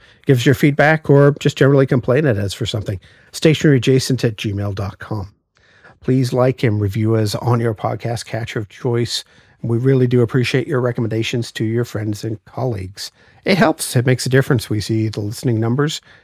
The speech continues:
and they're going up every time, which is an incentive for us to keep doing it, besides the fact we just enjoy chatting once a week. Our next topic, we're gonna go back to relationships in the workplace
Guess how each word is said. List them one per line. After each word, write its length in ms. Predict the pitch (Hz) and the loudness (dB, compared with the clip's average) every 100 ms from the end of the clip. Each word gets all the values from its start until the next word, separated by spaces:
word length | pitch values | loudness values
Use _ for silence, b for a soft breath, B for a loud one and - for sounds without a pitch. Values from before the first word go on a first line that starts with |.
| b | b
and 180 | 120 107 | -6 -4
they're 120 | 107 | -4
going 200 | 113 107 | -2 0
up 160 | 131 - | 0 0
every 200 | 135 139 | -4 -4
time, 380 | - 160 147 98 | -4 -4 -4 -4
which 220 | 98 110 | -6 -6
is 260 | 101 98 - B B B 117 | -6 -8 -12 B B B 0
an 120 | 117 | 2
incentive 520 | 117 - 165 185 156 | 2 2 2 4 2
for 200 | - 143 | 2 4
us 200 | 156 - | 4 2
to 80 | - | 0
keep 180 | 151 147 | -2 4
doing 200 | 143 117 | 4 4
it, 120 | - | -2
besides 280 | - 233 156 | 0 0 2
the 60 | |
fact 260 | 117 110 - | -2 -4 -2
we 100 | 95 | -6
just 240 | - - | -6 -6
enjoy 360 | 98 92 101 90 b b b | -6 -4 -4 -6 b b b
chatting 380 | - 98 98 92 | -2 0 0 -4
once 260 | 82 - | -8 -6
a 60 | 101 | -6
week. 320 | 90 92 _ - _ _ _ _ _ _ - | -6 -8 _ -20 _ _ _ _ _ _ 0
Our 120 | 165 | 4
next 360 | 175 226 - - | 6 4 2 0
topic, 240 | 202 - | 0 0
we're 160 | 156 170 | 0 2
gonna 180 | 302 415 | 2 0
go 140 | - | 0
back 320 | 233 175 - - | 0 2 0 0
to 380 | 165 143 131 120 | 4 6 6 4
relationships 800 | 113 110 117 127 - 117 - | 2 2 2 0 2 0 0
in 100 | 113 | -2
the 80 | 104 | -2
workplace 680 | 95 113 - 104 90 - | -2 -6 -6 -10 -8 -10